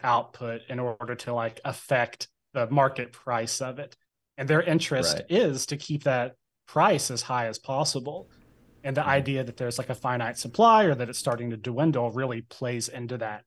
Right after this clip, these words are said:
Speaker 1: very well. And that's, you know, that plays into the, uh, the oil theory of value too, because, you know, the higher the price of oil,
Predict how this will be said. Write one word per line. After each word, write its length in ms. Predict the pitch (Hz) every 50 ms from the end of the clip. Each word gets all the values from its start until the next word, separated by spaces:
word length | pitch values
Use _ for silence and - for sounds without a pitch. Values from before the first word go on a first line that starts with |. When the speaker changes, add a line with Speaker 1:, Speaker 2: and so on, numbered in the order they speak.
| _ -
Speaker 1:
very 400 | 135 117 123 117 110 107 107 104
well. 440 | 104 117 113 117 117 110 117 - _ _ _ _ _ _ _ _ _
And 100 | 131 127
that's, 300 | 131 131 127 - - -
you 100 | - 185
know, 160 | 160 135 - - -
that 240 | 170 175 175 -
plays 320 | - - 175 170 165 165 180
into 260 | 170 165 160 - 170
the, 260 | 151 165 160 160 165
uh, 280 | 160 156 160 156 160 165
the 160 | 151 151 151
oil 300 | 143 143 143 143 143 139
theory 280 | - - 139 135 131 127
of 60 | 123
value 320 | 120 127 127 120 113 113 113
too, 240 | - - 190 180 -
because, 320 | - - - 110 104 -
you 80 | - -
know, 60 | _ _ _ _ _ _ _ _ _ _ _ _ _ _ -
the 80 | 127 120
higher 320 | 117 139 131 131 127 123
the 120 | 123 123 117
price 320 | - - 120 113 113 -
of 100 | 127 120
oil, 680 | 139 160 156 185 226 196 147 127 120 123 127 123 -